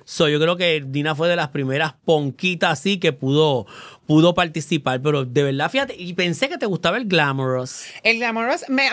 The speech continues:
Speaker 2: si tú me preguntas, me, me encantan todos
Speaker 1: Todos,
Speaker 2: los concursos.
Speaker 1: ok.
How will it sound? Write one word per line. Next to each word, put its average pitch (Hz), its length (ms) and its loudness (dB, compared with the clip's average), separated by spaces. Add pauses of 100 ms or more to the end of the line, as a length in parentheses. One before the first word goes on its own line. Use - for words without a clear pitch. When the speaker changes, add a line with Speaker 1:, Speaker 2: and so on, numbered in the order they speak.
(340)
Speaker 2:
si 233 120 -4
tú 240 100 0
me 262 140 2
preguntas, 285 420 0
me, 190 180 -2
me 180 140 -2
encantan 175 380 -4
todos 131 160 4
Speaker 1:
Todos, 147 180 4
Speaker 2:
los 170 160 -6
concursos. 131 260 -2
Speaker 1:
ok. 123 140 -2